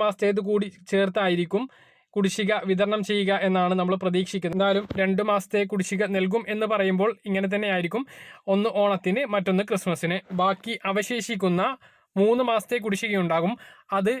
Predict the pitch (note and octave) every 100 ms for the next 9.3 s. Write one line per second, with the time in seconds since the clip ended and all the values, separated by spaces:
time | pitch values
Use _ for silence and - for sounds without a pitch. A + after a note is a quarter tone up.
0 | - _ - G#3+ - B3 B3 - _ -
1 | G3+ F#3+ A#3 G#3+ G3 G3 - F#3 E3 D#3+
2 | F3 C4 - - - F3 G3 G3 G3+ F#3+
3 | G3 F#3+ F#3+ G#3 F#3+ G#3 A3+ A3+ B3 A3
4 | A3+ G3 G#3 A3 G3 A#3 - F#3 G#3 B3+
5 | A3+ G#3 G3+ G3+ G#3 G#3 G#3 F#3+ G#3 F3+
6 | F#3+ B3+ - - G3 G#3 A3+ G#3 G3 G#3
7 | G3 G3 G3+ - G3 F#3+ G3+ G3+ F#3 F#3+
8 | F3+ F3+ E3+ F#3 F3+ F3 E3+ E3+ E3+ E3
9 | F3+ E3